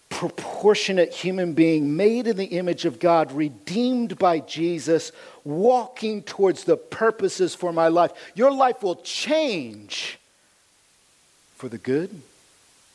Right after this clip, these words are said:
or for the evil based upon the messengers in your life.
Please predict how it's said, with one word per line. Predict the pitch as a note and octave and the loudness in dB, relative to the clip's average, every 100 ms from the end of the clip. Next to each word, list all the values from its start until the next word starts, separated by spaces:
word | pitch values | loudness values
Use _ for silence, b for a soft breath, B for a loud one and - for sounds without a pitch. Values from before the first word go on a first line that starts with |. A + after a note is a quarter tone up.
| _ _ _ _ _ - - | _ _ _ _ _ -20 -6
or | B2 | -4
for | F#3 E3+ | -2 0
the | D3 B2 | 0 -2
evil | A#2+ C#3+ D#3+ G3 F3+ - _ _ _ _ _ _ _ _ _ _ | -4 -4 -6 -10 -10 -20 _ _ _ _ _ _ _ _ _ _
based | C3 C3+ C#3+ | -2 -2 -2
upon | C3+ - C3 | -10 -8 -8
the | G#2+ | -8
messengers | G2 G#2 C3+ D3 D3 C#3+ C#3 D3 C3+ | -10 -4 -6 -4 -10 -10 -6 -6 -8
in | - C3+ C3+ B2 | -10 -8 -8 -8
your | B2+ B2+ | -6 -6
life. | B2 B2 A#2+ A2+ - - - | -6 -8 -10 -14 -20 -20 -20